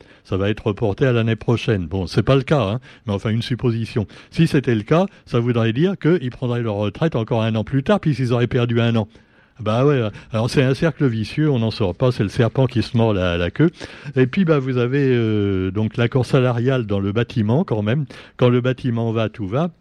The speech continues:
mais le B T P, le bâtiment et les travaux publics, c'est pas toujours évident. Et là, il y aura quand même quatre virgule un pour cent de hausse pour vingt mille salariés à La Réunion. Augmentation donc importante.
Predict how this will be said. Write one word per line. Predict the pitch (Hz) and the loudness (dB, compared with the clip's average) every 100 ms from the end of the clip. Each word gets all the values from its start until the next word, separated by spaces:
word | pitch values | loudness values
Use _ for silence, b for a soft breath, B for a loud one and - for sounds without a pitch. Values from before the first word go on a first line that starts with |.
| - | -2
mais | 127 151 | 0 2
le | 107 | 0
B | 101 113 | 0 -2
T | 104 | -2
P, | - 165 | 0 0
le | 123 | 0
bâtiment | 95 95 107 113 | -2 -4 0 0
et | |
les | 98 92 | 0 0
travaux | 110 104 | 0 0
publics, | 95 98 117 160 - B B | 0 -2 0 -2 -4 B B
c'est | 113 | 0
pas | 123 127 | 2 0
toujours | 127 117 110 | 0 0 0
évident. | 95 113 160 196 B B B | 2 2 0 0 B B B
Et | 123 | 2
là, | 156 185 | 2 0
il | 127 123 | 0 0
y | |
aura | 131 135 | 0 0
quand | 151 147 | 0 0
même | 131 107 | 0 -2
quatre | - 196 202 - 143 | 0 0 0 0 0
virgule | 139 131 127 127 | 0 0 -2 -2
un | 175 180 | 0 0
pour | 165 160 | 0 -8
cent | - 151 | -4 -4
de | 120 107 | -2 -4
hausse | - 151 - - B B | 0 0 0 -8 B B
pour | 120 104 | -2 0
vingt | 127 147 | 2 2
mille | 160 170 | 2 -2
salariés | - 170 147 113 101 110 160 - | 0 0 2 0 0 0 0 -2
à | 139 | 0
La | 127 | 2
Réunion. | 120 104 92 98 175 B B B | 2 0 -2 -4 -4 B B B
Augmentation | 113 107 110 110 104 135 123 | -4 -2 -2 -2 -2 -2 -2
donc | 104 98 | -2 -2
importante. | 104 104 92 - 160 208 | -2 0 0 2 2 2